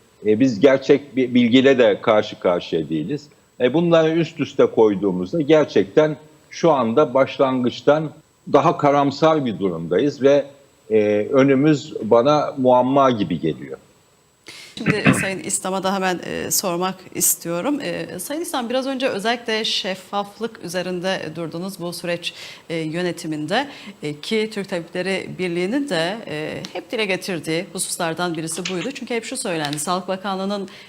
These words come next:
Speaker 2: e, verileri çok gerçeği yansıtmıyor. Bizim sahadan aldığımız bilgiler, e, vakaların da, can kayıplarının da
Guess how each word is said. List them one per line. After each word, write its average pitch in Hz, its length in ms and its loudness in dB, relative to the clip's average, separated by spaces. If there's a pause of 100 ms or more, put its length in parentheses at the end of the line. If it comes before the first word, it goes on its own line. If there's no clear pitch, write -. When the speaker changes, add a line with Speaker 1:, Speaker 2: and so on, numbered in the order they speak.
(120)
Speaker 2:
e, 151 220 -4 (140)
verileri 185 640 -2
çok - 220 -12
gerçeği 180 520 -4
yansıtmıyor. 208 600 -6
Bizim 190 200 -8
sahadan 220 600 -2
aldığımız 151 680 -8 (100)
bilgiler, 180 420 -4 (360)
e, - 300 -8
vakaların 175 640 -4
da, 170 200 -2
can 185 200 -6
kayıplarının 190 640 -6
da 170 260 0